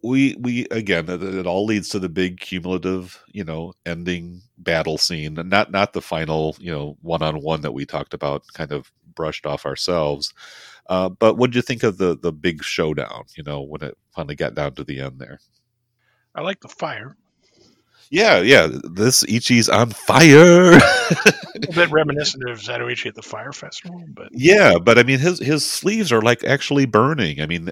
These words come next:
Speaker 1: and it seemed like that was Katsu himself. They didn't have a stunt double in there, so he must have kinda manned up and says, "Okay, you know, apply the torch. I'm ready," <laughs> you know, whatever protection. But it seemed like, yeah, he was, he was,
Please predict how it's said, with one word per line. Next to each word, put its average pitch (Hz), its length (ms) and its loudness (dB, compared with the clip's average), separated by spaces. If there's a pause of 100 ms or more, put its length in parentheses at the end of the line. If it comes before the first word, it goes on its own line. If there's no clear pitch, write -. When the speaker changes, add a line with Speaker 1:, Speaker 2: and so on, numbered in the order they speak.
Speaker 1:
and 104 100 -4
it 104 140 -6
seemed 147 240 -10
like 95 220 -4
that 107 180 -4
was 107 500 -6 (200)
Katsu 120 420 -2
himself. 98 500 -2
They 92 100 -2
didn't 98 220 -4
have 107 140 -6
a 95 60 -6
stunt 95 340 -8
double 92 300 -6
in 65 100 -12
there, 65 160 -8
so - 140 -8
he 98 180 -10
must 110 300 -8
have 101 280 -6 (580)
kinda 104 220 -2
manned 87 340 -2
up 90 180 -2
and 78 120 -8
says, 80 220 -6
"Okay, 80 540 -4
you 85 140 -12
know, 80 220 -10 (500)
apply 85 380 -4
the 78 120 -4
torch. - 440 0
I'm 78 180 -8
ready," 82 400 2
<laughs> - 60 -6
you 135 240 6
know, 95 160 4
whatever 85 520 0 (500)
protection. 90 580 -4
But 85 180 -2
it 98 140 -2
seemed 156 260 -4
like, 113 200 -2
yeah, 101 80 -2
he 120 200 -6
was, 127 420 -4
he 110 180 -8
was, 117 260 -8